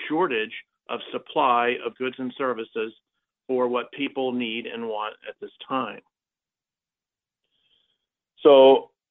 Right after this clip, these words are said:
Speaker 2: Bob, I'd, I'd like your take because I, I, you know, I interview a lot of people on the program,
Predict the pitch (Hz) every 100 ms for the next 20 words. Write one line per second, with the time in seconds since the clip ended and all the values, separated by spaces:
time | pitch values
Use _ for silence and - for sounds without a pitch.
0 | _ _ 127 151 151 147 156 143 147 196
1 | 190 165 - 131 117 101 104 117 104 107
2 | 110 110 110 117 135 156 127 104 110 107
3 | 127 123 104 98 - 110 127 92 90